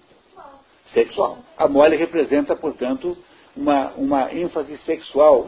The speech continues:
maior do que qualquer outra coisa. Ela, na verdade, já havia tido uma meia dúzia de amantes, não era o primeiro.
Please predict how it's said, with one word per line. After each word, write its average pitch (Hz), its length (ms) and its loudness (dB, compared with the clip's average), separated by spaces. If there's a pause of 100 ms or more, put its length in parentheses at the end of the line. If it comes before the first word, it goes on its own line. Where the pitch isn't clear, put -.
maior 120 320 0
do - 80 -10
que - 60 -14
qualquer 123 340 -8
outra 123 240 -6
coisa. - 300 -10 (440)
Ela, 208 200 4
na 202 80 4
verdade, 175 360 4
já 180 120 6
havia 151 240 2
tido 180 200 -10
uma 147 220 -2
meia 156 180 2
dúzia 139 280 -2
de - 100 -8
amantes, 139 300 -2
não 139 60 2
era 147 100 0
o - 20 -4
primeiro. 117 460 -4